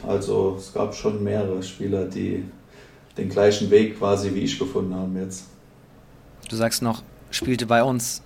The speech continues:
Speaker 2: in, in Saarlouis. Wie, wie, du kommst ja auch daher und hast seit zweitausenddreizehn dort gespielt. Äh,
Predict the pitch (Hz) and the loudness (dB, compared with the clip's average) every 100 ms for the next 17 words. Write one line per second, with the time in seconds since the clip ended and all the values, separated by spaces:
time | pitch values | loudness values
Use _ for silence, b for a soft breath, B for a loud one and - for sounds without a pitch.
0 | - - 120 113 113 120 113 113 123 120 | -18 -8 -4 -4 -4 -6 -2 0 2 0
1 | 104 101 110 110 107 - B B B B | 0 -2 -4 -4 -6 -14 B B B B
2 | - - - - - 95 - - - 113 | -20 -20 -18 -18 -16 -12 -12 -12 -12 -8
3 | - 151 - 101 101 - - - - - | -4 -2 0 0 0 -8 -12 -10 -10 -4
4 | 104 110 107 104 110 - 104 - 110 110 | -2 0 0 0 -2 -2 -4 -2 -4 -2
5 | 110 117 110 110 110 107 - - - 107 | -2 -2 -2 -2 -2 -4 -10 -14 -4 4
6 | 117 135 - - 131 123 123 120 - - | 4 4 -2 -4 -2 0 -2 -2 -8 -6
7 | 135 123 104 - - 98 - 107 | -2 -2 -2 -12 -18 -16 -8 -6